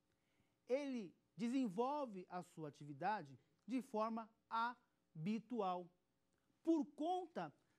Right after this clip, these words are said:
da atividade que desenvolve a empresa. A empresa desenvolve uma determinada atividade que é necessário que aquele empregado esteja habitualmente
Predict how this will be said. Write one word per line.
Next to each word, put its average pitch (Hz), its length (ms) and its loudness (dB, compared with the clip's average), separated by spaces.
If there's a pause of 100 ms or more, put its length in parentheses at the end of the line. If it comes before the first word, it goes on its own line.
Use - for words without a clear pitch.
da 226 180 2
atividade 233 760 -4
que 302 160 -8
desenvolve 254 640 -4
a 262 60 -4
empresa. 190 560 -2 (640)
A 269 100 0
empresa 277 480 2
desenvolve 156 800 -2 (300)
uma 165 100 -6
determinada 156 540 -2
atividade 151 680 -6 (440)
que 262 120 2
é 254 80 4
necessário 247 1040 -2 (280)
que 302 80 2
aquele 311 400 -2
empregado 196 760 0 (160)
esteja 240 560 -2 (220)
habitualmente 240 1700 0